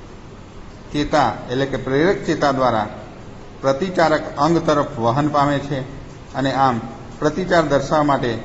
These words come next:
તે વધારે સમય લે છે અને પરાવર્તિક ક્રિયામાં સામાન્ય રીતે સૂચના કરોડરજ્જુ દ્વારા આપવામાં આવે છે. તેથી મગજ, તેથી તે અંગથી મગજ તરફ અને મગજથી પાછા અંગ તરફ જવાનો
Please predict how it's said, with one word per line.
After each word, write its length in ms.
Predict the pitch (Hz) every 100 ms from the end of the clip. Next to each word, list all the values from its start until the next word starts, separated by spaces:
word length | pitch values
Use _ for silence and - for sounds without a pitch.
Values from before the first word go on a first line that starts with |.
| - -
તે 80 | 135
વધારે 420 | 117 127 143 160
સમય 340 | 156 131 117
લે 140 | 110 98
છે 200 | - 95 - - - -
અને 300 | 120 123 120 120 - - -
પરાવર્તિક 560 | 127 131 139 135 139 131
ક્રિયામાં 420 | 131 123 123 120 - - - -
સામાન્ય 480 | 135 131 143 143 139
રીતે 220 | 135 139
સૂચના 560 | 131 - - 139 127 135 - - - - -
કરોડરજ્જુ 520 | 127 160 151 135 135
દ્વારા 400 | 127 123 117 104 - -
આપવામાં 420 | 110 - 113 107
આવે 140 | 101 95
છે. 560 | 98 95 - - -
તેથી 540 | 143 139 151 120 117 - - 110
મગજ, 340 | 127 151 175 - - - - 139 127
તેથી 580 | 143 147 160 139 - - - - - - - - -
તે 340 | 160 170 175 -
અંગથી 800 | 147 165 160 160 175 120 - -
મગજ 300 | 127 139 165
તરફ 380 | 165 165 165 165
અને 220 | 139 143
મગજથી 640 | 131 131 160 160 - 156 -
પાછા 360 | 139 135 180
અંગ 340 | 170 147 156 147
તરફ 180 | 151 139
જવાનો 520 | 127 135 143 131